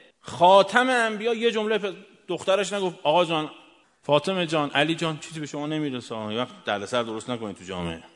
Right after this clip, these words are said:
اینا که مسکین و یتیم و اسیر گر رو گر میبخشن، به کافر حربی می‌دن، دنبال اموال مردم. خب یه جمله میگفت، "یا رسول الله."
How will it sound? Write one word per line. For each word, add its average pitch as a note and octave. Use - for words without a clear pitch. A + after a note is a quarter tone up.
اینا C3+
که G3+
مسکین C#3+
و C3+
یتیم C3
و -
اسیر C3
گر C3+
رو C3
گر C3
میبخشن، C3+
به C#3+
کافر C3+
حربی B2+
می‌دن، C#3+
دنبال D3
اموال C#3+
مردم. C#3+
خب B2
یه C3+
جمله C#3
میگفت، F#3
"یا E3
رسول G#3
الله." F3